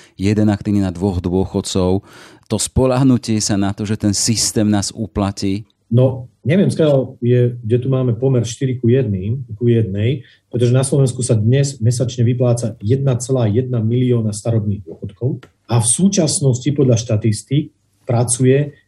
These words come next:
Speaker 2: niečo cez dva celá sedem milióna, teda aktívne prispieva do sociálnej poisťovne, dva celá sedem milióna ľudí. Takže to je pomer jedna celá jedna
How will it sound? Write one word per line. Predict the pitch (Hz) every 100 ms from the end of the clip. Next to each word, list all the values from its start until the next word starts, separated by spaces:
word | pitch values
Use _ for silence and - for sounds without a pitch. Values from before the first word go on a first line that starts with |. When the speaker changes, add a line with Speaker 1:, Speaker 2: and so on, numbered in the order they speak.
| -
Speaker 2:
niečo | 127 156 165 156 -
cez | 117 98
dva | 104 123
celá | - 147 120 110
sedem | - 156 139 135 139 -
milióna, | 123 165 196 151 120 107
teda | 113 95
aktívne | - 131 - 123 113 107
prispieva | 117 - 98 95 123 - - _ _
do | 113 104
sociálnej | 110 123 107 98
poisťovne, | 110 107 123 120 - - _
dva | 113 160
celá | - 165 127
sedem | - 147 120
milióna | 123 135 131 120 107
ľudí. | 104 98 90 - _
Takže | - 104 107
to | 117
je |
pomer | 143 139 117
jedna | 127 127
celá | 117 127 104
jedna | 90 104 127